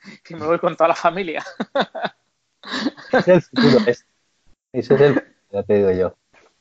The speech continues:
Speaker 1: <laughs> Pues, oye, cuéntanos un poco qué autocaravana tienes y cuándo, cuándo empezaste y por qué empezaste, ¿o qué?
Speaker 2: Vale, pues yo empecé con lo de la autocaravana porque,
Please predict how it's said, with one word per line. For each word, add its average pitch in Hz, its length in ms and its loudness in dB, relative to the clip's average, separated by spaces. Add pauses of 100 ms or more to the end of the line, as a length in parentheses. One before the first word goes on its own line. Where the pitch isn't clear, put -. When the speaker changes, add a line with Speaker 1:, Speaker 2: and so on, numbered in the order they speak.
(160)
Speaker 1:
<laughs> - 800 -2 (720)
Pues, 160 680 4
oye, 185 300 -2
cuéntanos 175 500 -4
un 180 120 -6
poco 151 520 -2 (260)
qué 165 120 -6
autocaravana 147 760 -8
tienes 143 760 -14
y 147 320 -4
cuándo, 143 240 -8 (160)
cuándo 151 220 -2
empezaste 151 580 -2
y 143 60 -2
por 135 140 -4
qué 143 80 -2
empezaste, 170 440 -2
¿o 135 60 0
qué? 139 160 -6 (600)
Speaker 2:
Vale, 120 400 4
pues 123 340 4
yo 185 480 6
empecé 143 760 2
con 196 140 4
lo 190 80 8
de 185 80 8
la 175 60 6
autocaravana 170 640 4
porque, 117 1040 6